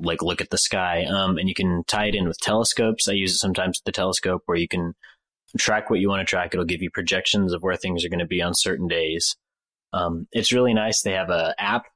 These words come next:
and the cool thing about the app is it's got, um, you can tie it in with your G P S and with your compass, and it has a red eye mode where everything is in red, so it doesn't affect your night vision.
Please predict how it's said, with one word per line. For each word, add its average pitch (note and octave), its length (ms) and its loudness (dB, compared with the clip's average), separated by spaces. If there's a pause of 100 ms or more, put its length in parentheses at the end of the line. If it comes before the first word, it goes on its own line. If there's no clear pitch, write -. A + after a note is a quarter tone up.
and G#2+ 120 0
the F#2+ 80 0
cool C3+ 180 0
thing D3 180 2
about F#2 240 0
the D#2+ 120 0
app F2+ 200 -2
is A2+ 120 2
it's F#2 140 -4
got, E2+ 260 -2
um, E2 340 -6 (260)
you A2 100 0
can G2 140 0
tie F#2 160 0
it F#2 100 -2
in F2+ 80 -4
with F2 160 -6
your F2 80 -4
G G2 180 -2
P F#2+ 200 -2
S F2+ 240 0
and E2+ 100 -6
with - 160 -8
your - 220 -4
compass, - 520 2 (300)
and F#2+ 100 0
it F2 100 0
has F2+ 200 0
a E2+ 160 0
red F#2 340 0
eye F2 280 0
mode D#2+ 320 -4
where F2 140 0
everything F#2 360 -4
is E2 100 -4
in E2+ 120 -6
red, F2 280 -2
so F#2+ 120 -2
it E2+ 80 -6
doesn't F2 180 -4
affect - 300 -8
your E2+ 80 -6
night - 180 -2
vision. A2+ 320 0